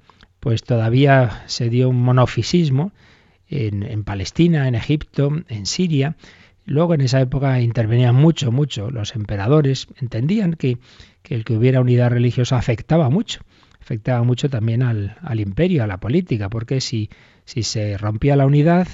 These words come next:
religiosa, también eso tenía sus repercusiones, sus luchas, y de hecho, pues, pues a fin de cuentas, siglos después, el, el cisma de Oriente tendría mucho que ver con todas estas cuestiones políticas. El caso es que hay un,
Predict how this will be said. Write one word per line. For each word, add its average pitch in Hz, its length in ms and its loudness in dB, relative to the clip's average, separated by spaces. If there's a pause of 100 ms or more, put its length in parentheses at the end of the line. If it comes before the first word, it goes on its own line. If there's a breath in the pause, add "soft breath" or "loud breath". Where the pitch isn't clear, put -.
(120)
religiosa, 156 500 -2
también 131 500 0 (320 soft breath)
eso - 140 -8
tenía 120 360 0
sus 104 300 -6
repercusiones, 110 800 0
sus 117 200 -4
luchas, 156 460 -2
y 107 80 -6
de 90 120 -6
hecho, 113 220 -4
pues, 107 240 -8 (400 soft breath)
pues 107 200 -8
a 101 80 -6
fin 117 180 -2
de 107 100 -4
cuentas, 117 320 -2
siglos 113 360 0
después, 110 360 -2
el, 110 120 -2
el 104 100 -4
cisma 117 380 -2
de 113 80 0
Oriente 117 420 0 (380 soft breath)
tendría 123 320 2
mucho 123 280 0
que 101 120 -4
ver 107 200 -2
con 98 180 -8
todas 101 320 -6
estas - 320 -8
cuestiones 110 680 -6 (400 soft breath)
políticas. 117 640 -2
El 107 80 -8
caso 123 300 -2
es - 160 -4
que 120 180 -2 (380 soft breath)
hay 120 240 -2
un, 120 360 2